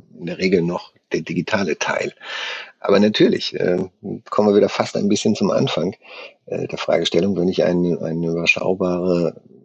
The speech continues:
lokale Gemeinschaft habe, wo Kommunikationsflüsse, äh,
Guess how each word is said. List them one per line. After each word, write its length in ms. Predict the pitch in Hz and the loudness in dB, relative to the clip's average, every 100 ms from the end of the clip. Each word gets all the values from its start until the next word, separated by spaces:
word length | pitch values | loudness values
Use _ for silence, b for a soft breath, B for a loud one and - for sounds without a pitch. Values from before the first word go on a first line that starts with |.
| 65 69 80 80 | -20 -20 -18 -12
lokale 360 | 85 92 90 | -4 0 2
Gemeinschaft 540 | 90 78 82 87 - - | 0 -2 -2 -2 -2 -2
habe, 440 | 95 98 104 98 87 | 0 4 4 4 -2
wo 420 | 87 90 90 87 | -6 -2 -2 -2
Kommunikationsflüsse, 1600 | - 90 95 92 - 101 - - 101 - 98 92 87 53 - | -2 0 0 -2 2 2 2 4 4 6 6 6 6 2 -2
äh, 60 | 50 | -2